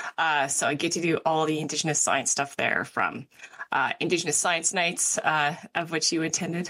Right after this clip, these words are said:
So that was great. Um, any of the Indigenous Science exhibits or programming, educational programming, any organiza-,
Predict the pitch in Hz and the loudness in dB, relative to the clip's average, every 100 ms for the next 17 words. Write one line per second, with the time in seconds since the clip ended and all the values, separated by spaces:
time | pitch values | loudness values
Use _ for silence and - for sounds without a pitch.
0 | - - - - 175 175 185 - - - | -6 -4 -2 -2 0 2 2 0 -4 -2
1 | - - 170 160 151 151 151 - 160 160 | -2 0 0 2 0 0 0 0 0 0
2 | 151 165 160 151 151 151 160 156 147 147 | 0 0 2 2 0 -2 -4 -2 -2 0
3 | - 127 123 95 - - - - 151 220 | 0 0 0 -2 -4 -4 -6 -2 -2 0
4 | 214 208 202 175 143 - - 196 190 180 | 0 0 0 0 0 0 -2 2 2 2
5 | 175 165 151 - 160 165 - 160 160 156 | 2 0 -2 -2 0 0 0 0 2 2
6 | 151 143 139 139 151 156 156 151 139 - | 0 2 0 0 0 -2 0 0 0 -2